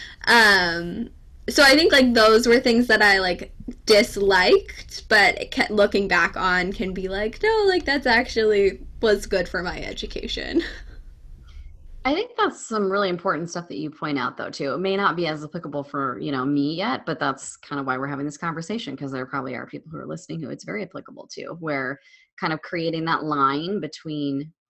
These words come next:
Speaker 2: teacher and mom, I think that's really good and super important. So, and what you said about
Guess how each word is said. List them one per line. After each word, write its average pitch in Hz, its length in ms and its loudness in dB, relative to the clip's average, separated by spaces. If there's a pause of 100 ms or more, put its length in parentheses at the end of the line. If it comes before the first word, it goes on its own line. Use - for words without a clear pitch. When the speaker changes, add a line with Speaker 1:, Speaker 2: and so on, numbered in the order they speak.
(140)
Speaker 2:
teacher 143 480 -8
and 135 180 -4
mom, 156 380 -2
I 156 60 -14
think 156 180 -10
that's - 260 -16
really 147 220 -6
good 139 360 -6
and 139 240 -8
super 135 300 -14
important. - 500 -10
So, 139 360 -2 (640)
and 175 460 2
what 170 220 -2
you 180 180 -4
said 185 220 -4
about 160 280 0